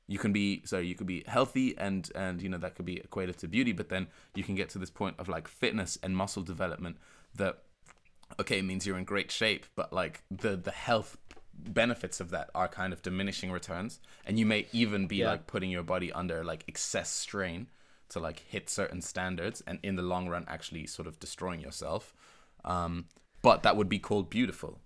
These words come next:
Speaker 1: you know, because of, like, the tone
Speaker 2: Mm.
Speaker 1: of your musculature, um, and the shape of your body.
Speaker 2: Yeah, and I think, I think that's, that's a, an interesting distinction that you have made. And where I would draw the distinction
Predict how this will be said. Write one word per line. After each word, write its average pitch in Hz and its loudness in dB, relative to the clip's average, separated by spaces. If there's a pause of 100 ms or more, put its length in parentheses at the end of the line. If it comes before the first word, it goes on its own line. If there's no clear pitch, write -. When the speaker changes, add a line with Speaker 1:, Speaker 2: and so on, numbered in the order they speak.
Speaker 1:
you 95 -2
know, 92 -4
because 92 -4
of, 87 -4
like, 82 -2
the 92 -6
tone 95 2
Speaker 2:
Mm. - 0
Speaker 1:
of 85 -4
your 85 -2
musculature, 85 -6 (580)
um, 78 -10
and 82 -6
the 80 -6
shape 80 -8
of 80 -10
your 78 -8
body. 78 -6
Speaker 2:
Yeah, 170 4 (800)
and 170 2
I 160 4
think, - 0
I 156 0
think 190 -2
that's, 156 0
that's 143 2
a, 135 6
an 143 4
interesting 147 0
distinction 117 -4
that 101 0
you 110 -2
have 117 0
made. 95 -4
And 120 -2
where 160 6
I 143 4
would 131 0
draw 123 2
the 110 -4
distinction 95 -4